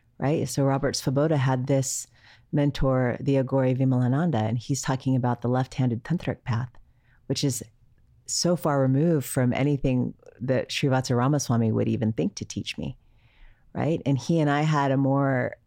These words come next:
um, close relationship, but not close. And I remember crying once when I was really young and I had started working with him because I just wanted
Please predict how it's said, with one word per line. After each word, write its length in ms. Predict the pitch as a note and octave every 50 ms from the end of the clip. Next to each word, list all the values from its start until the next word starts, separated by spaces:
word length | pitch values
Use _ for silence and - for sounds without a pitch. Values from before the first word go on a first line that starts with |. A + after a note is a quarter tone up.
| _ -
um, 460 | B2+ C3 C3+ B2+ A#2+ A#2+ B2 D3+ C#3+ _ _ _ _ _ _ _ _ _ - - -
close 460 | - - - - G#3+ A#3+ - - -
relationship, 760 | C3+ B2 A#2+ B2 A2+ - - A#2 A2+ - - A#2+ B2 B2 - _
but 140 | - C3 -
not 280 | B2+ D#3 E3 F#3+ - -
close. 520 | - - C3 C3+ C3+ B2+ - - - - _ _ _ _ _ _ _ _ _ _ _ _ _ _ _ _ _ _ -
And 80 | D3+ C#3+
I 120 | C#3 C#3+
remember 400 | D3+ D#3+ D#3 D3+ C#3+ C3+ C3+ C3+
crying 560 | C3 - - - D3 F3 A#3 B3 F3+ B2+ B2 -
once 420 | G#2+ F#2 G2 - - - - -
when 140 | C#3+ C#3 C3+
I 100 | C3+ C3
was 160 | C3 B2 C3+
really 260 | C#3 C#3 C#3+ C#3+ C#3
young 320 | C3+ C3+ C#3 E3 G3 F3+ D3
and 120 | A#2+ A2+
I 20 |
had 160 | A2+ A2 A2 -
started 300 | - - C#3 C3 B2 B2
working 360 | A2+ B2 D3 D#3+ - G#3 D#3
with 180 | A2+ A2+ -
him 120 | - B2+ A#2+
because 300 | B2+ B2 - C3+ - A#2
I 80 | A#2
just 440 | A#2+ - - - C#3 C#3 - - -
wanted 420 | C3 B2 B2 A#2+ A#2+ A#2 A#2 B2+